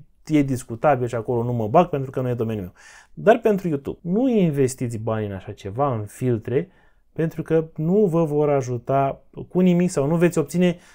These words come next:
rezultate atât de bune pe cât să justifice, uh, această investiție, încă ceva să mai aveți pe lângă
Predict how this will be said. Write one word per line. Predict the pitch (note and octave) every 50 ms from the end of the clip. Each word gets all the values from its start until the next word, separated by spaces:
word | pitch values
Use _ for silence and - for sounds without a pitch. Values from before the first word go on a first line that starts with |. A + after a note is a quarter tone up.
| - - _ _
rezultate | - C3+ C3 C#3+ D3 C3 E3+ E3 E3
atât | D3 - - F#3 E3+
de | F#3+ F3+
bune | D3+ C#3+ D3 D#3+ E3 E3+ E3+ E3 D#3+ - _ _ _ _ _ _ _ - _ _
pe | - B2+ B2
cât | - E3 -
să | - C#3+
justifice, | C3+ C3 B2+ C3 C#3+ C3+ - C3+ B2 - B2+ B2 A#2 A#2+
uh, | A2+ A2 A2 G#2+ G#2
această | G#2+ - A#2 A#2 G#2+ - - - A2 G#2 G#2 - - - - - _
investiție, | - A#2+ A#2+ A#2+ G#2+ A2 G#2+ - - C3 C3 B2+ - - A#2 A2+ A2 - -
încă | C#3 D3+ E3 D#3+ C#3 - C#3 C3
ceva | C3 - A#2+ G#2+ A2 B2 B2+ B2+
să | A#2+ - - A#2+
mai | A#2 A2 G#2+
aveți | G#2 G#2 A#2 A2+ A2 - -
pe | - G#2+
lângă | G#2+ A#2+ A#2 A2+ G#2+ A2 G#2 G2+ G2+